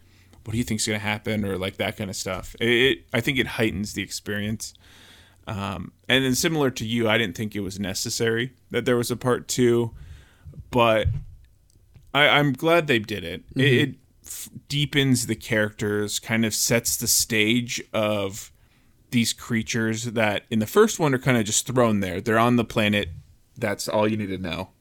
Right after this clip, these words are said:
Speaker 1: 'Cause I think the first one starts out with they're in the store with, like, the airplane and kinda sets a scene. There's no,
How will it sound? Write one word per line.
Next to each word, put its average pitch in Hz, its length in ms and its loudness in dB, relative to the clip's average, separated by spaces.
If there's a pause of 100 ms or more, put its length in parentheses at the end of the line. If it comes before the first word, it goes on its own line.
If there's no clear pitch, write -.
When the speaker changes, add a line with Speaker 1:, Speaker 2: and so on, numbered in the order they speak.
(300)
Speaker 1:
'Cause 143 120 0
I 143 60 6
think 202 140 4
the 190 80 0
first 185 240 0
one 165 100 2
starts 131 400 0
out 113 360 2 (440)
with 110 460 2
they're 113 260 2
in 110 380 0
the 104 220 -2
store 90 640 -2 (280)
with, 110 220 -8
like, 107 180 -6
the 98 120 -2
airplane 92 640 -6
and 92 420 -8
kinda 98 220 -6
sets - 260 -4
a 98 60 -6
scene. 101 360 -2
There's 101 220 -4
no, 110 460 6